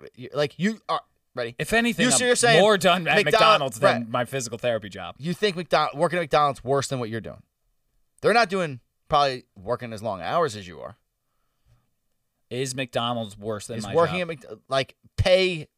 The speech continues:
Speaker 1: not including, like, the difference in pay, obviously.
Speaker 2: You take out the pay.
Speaker 1: Take out the pay. You're making the
Speaker 2: I
Speaker 1: same
Speaker 2: think
Speaker 1: amount of
Speaker 2: McDonald's
Speaker 1: money.
Speaker 2: is a way worse job than my job. It's not even close.
Speaker 1: I don't know, man.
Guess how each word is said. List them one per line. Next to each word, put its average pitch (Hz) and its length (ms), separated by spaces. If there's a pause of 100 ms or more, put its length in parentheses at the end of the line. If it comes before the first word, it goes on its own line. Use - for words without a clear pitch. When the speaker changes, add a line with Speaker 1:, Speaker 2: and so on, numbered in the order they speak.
(220)
Speaker 1:
not 151 280
including, 139 380
like, 117 160
the 117 80
difference 113 320
in 92 100
pay, 85 260
obviously. - 380
Speaker 2:
You 131 80
take 165 240
out 165 140
the 160 80
pay. 117 280
Speaker 1:
Take 185 180
out 208 120
the 170 60
pay. 147 220
You're 123 80
making 143 240
the - 20
Speaker 2:
I - 20
Speaker 1:
same 160 280
Speaker 2:
think 160 100
Speaker 1:
amount 156 120
of 151 80
Speaker 2:
McDonald's 123 260
Speaker 1:
money. 127 140
Speaker 2:
is 113 60
a 117 40
way 131 160
worse 123 260
job 98 220
than 98 120
my 90 120
job. 90 220
It's - 100
not 90 120
even 85 120
close. - 360 (1080)
Speaker 1:
I 185 160
don't 185 100
know, 190 140
man. 110 300